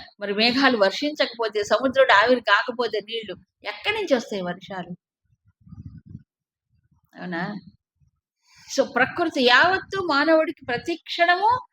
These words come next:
ఈ జీవితంలో దేవతలు మనకి ఎప్పుడు సహాయం చేస్తున్నారు. వాళ్ళ యొక్క ఆశీర్వాదం లేకపోతే ఏమవుతాడు? అందుకని వాళ్ళకి సమర్పణ చేయాలి.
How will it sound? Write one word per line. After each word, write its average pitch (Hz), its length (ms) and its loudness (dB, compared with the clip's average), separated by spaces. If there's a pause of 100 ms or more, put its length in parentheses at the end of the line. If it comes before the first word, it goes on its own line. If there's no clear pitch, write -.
(180)
ఈ 254 100 -4
జీవితంలో 294 760 2 (200)
దేవతలు 240 520 2
మనకి 220 600 -2 (200)
ఎప్పుడు 202 560 -6
సహాయం 220 480 -2
చేస్తున్నారు. - 800 -18
వాళ్ళ 208 260 2
యొక్క 190 400 -4 (360)
ఆశీర్వాదం 285 680 0
లేకపోతే 254 720 -2
ఏమవుతాడు? 277 580 0 (2000)
అందుకని 330 920 -2 (300)
వాళ్ళకి 190 220 -4
సమర్పణ 165 480 -8
చేయాలి. - 320 -20